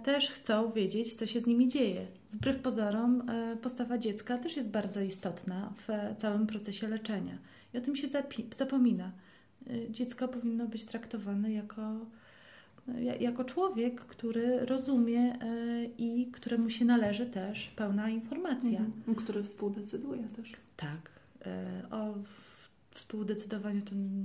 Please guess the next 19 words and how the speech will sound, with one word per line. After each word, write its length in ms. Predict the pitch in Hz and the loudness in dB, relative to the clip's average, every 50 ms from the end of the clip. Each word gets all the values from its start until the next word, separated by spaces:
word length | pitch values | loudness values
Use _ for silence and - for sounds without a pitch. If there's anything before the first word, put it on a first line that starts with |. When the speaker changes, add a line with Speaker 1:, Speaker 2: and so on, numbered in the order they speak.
| 196 196 | -2 -2
Speaker 1:
nawet 360 | 196 190 190 190 190 - - | -2 -4 -6 -10 -10 -6 -6
niewiele 360 | 196 185 180 196 190 190 185 | -6 -4 -4 -4 -6 -4 -4
osób 380 | 185 185 - 196 185 - - - | -6 -6 -6 -8 -10 -10 -8 -8
jest 160 | 190 185 - | -6 -6 -6
w 40 | - | -10
stanie 300 | - - 190 180 180 175 170 | -6 -6 -4 -4 -4 -6 -8
pomyśleć, 600 | - - 180 180 170 165 - - 190 175 - - | -8 -6 -4 -4 -4 -6 -6 -8 -10 -10 -10 -10
a 100 | 202 185 | -10 -10
tak 260 | 180 - 190 190 - 196 | -8 -10 -10 -10 -8 -8
jednak 360 | 185 185 180 185 185 - - | -8 -6 -6 -8 -8 -6 -4
jest, 300 | 180 165 160 - - - - | -4 -4 -4 -6 -12 -18 -18
bo 60 | - | -16
to 140 | - - 156 | -14 -12 -8
dziecko 320 | 170 165 165 - - 180 | -8 -8 -8 -6 -8 -8
decyduje 580 | 175 165 - - 175 170 190 165 160 165 165 165 | -8 -8 -10 -10 -8 -6 -6 -4 -4 -2 -2 -2
jednak, 300 | 165 180 190 190 - - | -2 -4 -6 -8 -8 -10
czy 100 | - 165 - - _ - | -14 -14 -14 -16 _ -12
połyka 480 | - 139 135 143 - - - 190 190 196 | -10 -8 -8 -8 -8 -8 -8 -8 -6 -6
lek, 280 | 208 220 214 226 - | -6 -6 -8 -10 -14